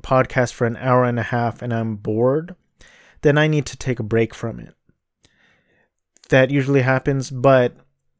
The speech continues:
in the past month or so, I, I binged through a bunch of 'em. I started listening to Sword and Scale Nightmares, which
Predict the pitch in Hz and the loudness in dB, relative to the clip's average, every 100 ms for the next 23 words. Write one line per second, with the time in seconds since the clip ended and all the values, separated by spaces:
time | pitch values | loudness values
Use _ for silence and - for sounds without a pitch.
0 | _ 147 135 131 - 139 - 135 127 123 | _ -2 0 0 0 -2 0 0 0 0
1 | 123 - 120 117 117 - - - 127 120 | -4 0 2 2 2 -2 -10 -4 0 0
2 | 107 - 127 113 123 123 120 - - 120 | -2 -4 -2 2 2 2 0 -6 -4 0
3 | 110 104 113 110 107 104 107 110 135 - | 0 0 0 0 -4 -8 -8 -10 -14 -20
4 | - - - 123 - 123 120 123 120 - | -20 -14 -8 -6 0 2 2 2 0 -2
5 | 120 - - - 120 120 117 110 - - | -4 -4 -8 0 4 4 2 -4 -8 -2
6 | 117 113 104 107 120 123 151 156 165 165 | 2 2 0 -2 -2 -2 -2 -2 -2 -4
7 | 156 131 - - - | -2 -4 -4 -8 -18